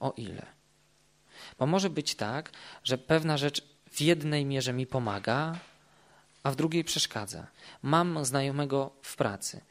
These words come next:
który jest świetnym fachowcem, który jest człowiekiem, który jakoś mnie inspiruje, pomaga mi. Ja się chcę przy nim rozwijać. Ale jak, za każdym razem, kiedy z nim wyjdę po pracy, to się, y, kończy libacją alkoholową.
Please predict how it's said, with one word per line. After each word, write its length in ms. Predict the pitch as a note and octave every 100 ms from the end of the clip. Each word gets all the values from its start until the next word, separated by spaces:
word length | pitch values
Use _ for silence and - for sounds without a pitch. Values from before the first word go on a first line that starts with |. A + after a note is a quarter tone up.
| - - -
który 220 | - C3+ C#3
jest 200 | - -
świetnym 720 | - D#3 D#3+ - E3+ E3 E3+
fachowcem, 680 | - D3 - A2 - - F#2 - - - - -
który 300 | - C3+ C#3
jest 400 | C#3+ - - - -
człowiekiem, 640 | - C3+ C3 E3 E3+ D3+
który 420 | - - C#3+ C#3 C3 - - - - -
jakoś 340 | C#3+ E3 E3 E3+
mnie 120 | D#3+
inspiruje, 640 | F3 D#3+ - E3+ D3+ B2+
pomaga 520 | A#2 E3 E3 C#3+ A2+ G2+
mi. 200 | G#2 D3
Ja 100 | E3
się 140 | F#3
chcę 220 | - E3
przy 160 | - D#3+
nim 160 | C#3+
rozwijać. 640 | C3+ B2+ A2 F2+ - - - _ _ -
Ale 260 | - C3+ C#3+
jak, 240 | D3 -
za 100 | C#3+
każdym 320 | D3+ F3 F3
razem, 280 | E3 D#3+ D#3
kiedy 180 | D3+ C#3
z 80 | C3
nim 180 | C3+ A#2+
wyjdę 440 | B2 D#3 - C3+
po 260 | - - B2+
pracy, 340 | C#3 D3 D#3+
to 100 | C#3+
się, 140 | C3+
y, 540 | C3 B2+ - C3 - - - -
kończy 360 | C#3+ C#3 C3+
libacją 460 | C3 B2+ A#2 - G#2
alkoholową. 540 | F#2+ - - C#3+ C3